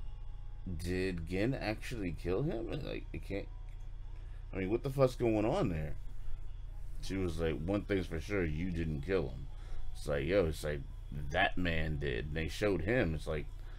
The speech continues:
what the fuck? I'm not sure what's going on there, but I guess, you know, we'll see eventually.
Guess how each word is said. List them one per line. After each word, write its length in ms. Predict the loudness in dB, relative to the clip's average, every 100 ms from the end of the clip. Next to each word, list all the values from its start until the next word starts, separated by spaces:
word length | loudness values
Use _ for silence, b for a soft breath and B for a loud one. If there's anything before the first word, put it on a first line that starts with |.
| B B B B B B B -6
what 340 | 2 2 4
the 120 | 2 2
fuck? 680 | 2 0 4 6 6 4 -4 -6 -6 -6 -2 2 2 0 -4 -4 -6 -6 -4 -2 -2 B B B B B -2
I'm 120 | 0
not 160 | 0 2
sure 160 | 2
what's 140 | 2 2
going 300 | 2 2 4
on 260 | 4 4
there, 300 | 4 4 2
but 360 | 2 2 2 0 -4 -8 -8 -6 -6 -6 -6 -6 -6 -6 -6 -6 -4 0
I 140 | 2
guess, 400 | 4 2 2 -2
you 100 | 0
know, 180 | 2 2
we'll 220 | 2 0
see 260 | -2 2 2
eventually. 720 | 4 2 2 -2 -2 -2